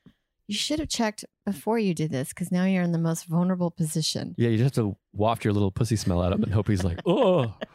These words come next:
Speaker 2: Um, no, I would check. I would leave the door open. I would check before I closed the door. I would look in the bathroom, be like, "Okay, I'm safe," and then I would shut the door, and then I would masturbate.
Speaker 1: Yeah.
Speaker 2: Um,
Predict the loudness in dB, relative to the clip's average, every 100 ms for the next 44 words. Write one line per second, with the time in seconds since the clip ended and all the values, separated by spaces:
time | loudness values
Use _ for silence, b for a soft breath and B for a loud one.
0 | B B B -2 0 2 2 0 -2 -8
1 | -6 2 4 6 4 2 2 2 4 2
2 | 4 2 2 2 0 4 4 4 2 -2
3 | 0 2 2 0 2 2 0 0 4 4
4 | 2 2 2 2 2 4 4 2 0 2
5 | 0 2 2 2 2 0 0 0 0 -2
6 | 0 0 2 2 2 2 0 -2 -2 -2
7 | 2 2 2 2 2 2 0 0 0 -2
8 | -4 -2 -2 0 -2 -6 B B B 0
9 | 2 2 2 0 0 -4